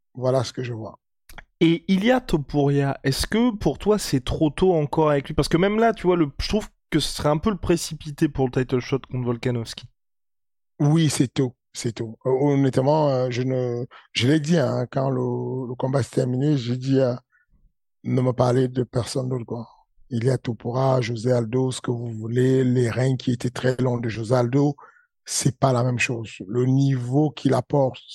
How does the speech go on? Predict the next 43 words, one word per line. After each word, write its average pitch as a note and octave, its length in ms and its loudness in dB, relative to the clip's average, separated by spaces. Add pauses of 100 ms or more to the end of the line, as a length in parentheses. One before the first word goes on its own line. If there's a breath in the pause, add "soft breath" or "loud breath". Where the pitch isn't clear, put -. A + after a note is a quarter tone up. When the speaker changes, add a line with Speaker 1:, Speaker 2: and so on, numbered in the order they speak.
(100)
Speaker 1:
le A#2 160 -6
niveau C3 380 0
qu'il - 200 -8
peut B2+ 140 0
déposer B2+ 640 -2
Volkanovski, B2+ 800 -4 (720 loud breath)
euh, B2+ 140 4
c'est C3 180 2
un B2 120 2
autre A#2 140 -2
niveau. A#2 380 -4
Donc, C3 260 0
euh, D3 300 4
Ilia C#3 260 2
Topuria, C3+ 360 -2
si - 100 -6
on C#3+ 60 2
le B2 100 -2
pousse C3 220 -4
maintenant, C3 240 2
ça C3 100 -2
va B2 80 0
mal B2+ 180 -4
se - 120 -6
passer. A#2 340 -8 (400)
Il D3 100 4
est B2+ 80 4
bon, A#2+ 400 0
il A#2 180 -6
est A#2 120 -2
très C#3 240 0
bon, C3+ 160 0
donc B2 240 -2
admirons. C#3 480 0 (400 loud breath)
Mais C#3 80 0
je B2 180 -2
dis C#3 140 -6
juste C#3 160 -4
que - 100 -2 (460)
là, B2 220 2
tout - 160 -6
de - 80 -14
suite, - 440 -6